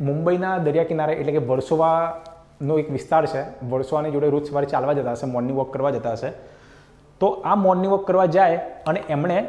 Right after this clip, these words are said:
દરિયા કિનારાનું કંઈક આવું દ્રશ્ય જોયું એમ. હવે આવું દ્રશ્ય જોયા પછી એમને લાગી આવ્યું કે યાર marine pollution તો કેટલું બધું આનાથી વધી જાય. તો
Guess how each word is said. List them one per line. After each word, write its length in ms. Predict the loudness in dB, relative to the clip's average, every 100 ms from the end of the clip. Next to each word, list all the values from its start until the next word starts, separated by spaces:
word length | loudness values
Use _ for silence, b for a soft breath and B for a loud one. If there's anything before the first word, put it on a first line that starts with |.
| 0
દરિયા 280 | 2 4 4
કિનારાનું 440 | 2 2 2 2
કંઈક 120 | -2 -2 0
આવું 180 | 2 2
દ્રશ્ય 340 | 2 2 0
જોયું 280 | 0 -2 -6
એમ. 120 | -10 -16 -20 -20 b b -6
હવે 100 | -6 0
આવું 220 | 2 4
દ્રશ્ય 260 | 4 2 4
જોયા 140 | 4
પછી 200 | 4 0
એમને 140 | 0 2
લાગી 260 | 2 4
આવ્યું 140 | 2 2
કે 80 | 0
યાર 80 |
marine 280 | 2 0 0
pollution 400 | 2 2 2 -2
તો 100 | -2
કેટલું 200 | -4 0
બધું 140 | 2 2
આનાથી 200 | 2 0
વધી 200 | 0 0
જાય. 180 | -2
તો 300 | -4 -8 -8